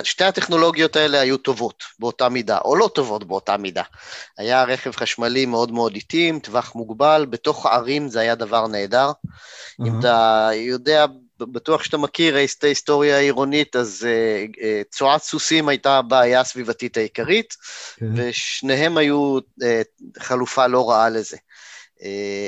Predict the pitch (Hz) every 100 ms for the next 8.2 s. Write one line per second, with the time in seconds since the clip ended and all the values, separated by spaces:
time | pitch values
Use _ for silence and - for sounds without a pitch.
0 | - 110 110 123 156 175 147 151 139 135
1 | - 123 120 117 104 - 104 107 - 113
2 | 104 107 107 117 156 165 151 117 113 -
3 | 107 110 - 104 113 107 110 110 156 151
4 | 117 110 107 98 104 123 135 135 156 -
5 | 151 170 202 - - - - - - 127
6 | 160 160 160 143 170 185 147 131 127 120
7 | 113 - _ _ _ 104 127 147 160 -
8 | -